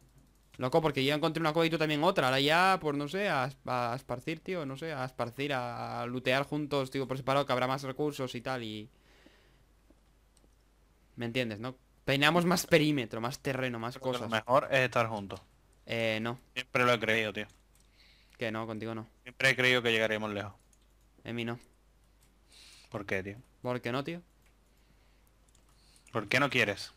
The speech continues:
Speaker 1: ¿Por qué no?
Speaker 2: Me voy a hacer un pico de copper.
Speaker 1: Bueno, pues hazte un pico de copper, enhorabuena.
Speaker 2: ¿Quieres comer de hierro? Ah, no,
Speaker 1: No.
Speaker 2: pues este copper no vale para hacerse pico. Venga, deu.
Speaker 1: Porque necesito refinarlo.
Speaker 2: Toma por culo. Pero este sí vale.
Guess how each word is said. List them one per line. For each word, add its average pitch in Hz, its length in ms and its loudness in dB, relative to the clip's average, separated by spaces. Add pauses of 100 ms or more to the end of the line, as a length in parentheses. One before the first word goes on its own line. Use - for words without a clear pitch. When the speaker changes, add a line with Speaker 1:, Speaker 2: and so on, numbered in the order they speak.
(140)
Speaker 1:
¿Por 135 380 2
qué 123 120 -6
no? 139 120 -2 (1500)
Speaker 2:
Me 113 100 -2
voy 127 140 6
a 147 40 8
hacer 160 140 0
un 151 100 -2
pico 156 260 2
de 143 100 4
copper. 113 320 0 (440)
Speaker 1:
Bueno, 123 440 -2
pues 120 180 -6
hazte 135 180 -4
un 143 80 -2
pico 139 160 -2
de 139 100 0
copper, 113 240 -4
enhorabuena. 113 460 -2 (640)
Speaker 2:
¿Quieres 117 160 -2
comer 127 260 2
de 120 100 4
hierro? 139 320 0 (200)
Ah, 131 100 2
no, 151 120 4
Speaker 1:
No. 117 40 2
Speaker 2:
pues 117 120 4
este 143 140 -2
copper 147 220 -2
no 135 100 0
vale 131 160 6
para 127 100 4
hacerse 127 260 -2
pico. 104 180 -2
Venga, 117 240 2
deu. 151 160 4 (560)
Speaker 1:
Porque 127 540 0
necesito 120 260 -4
refinarlo. 135 500 -4 (580)
Speaker 2:
Toma 113 200 -2
por 135 180 -4
culo. 98 280 -2 (1500)
Pero 110 180 2
este 135 160 -4
sí - 80 0
vale. 98 220 2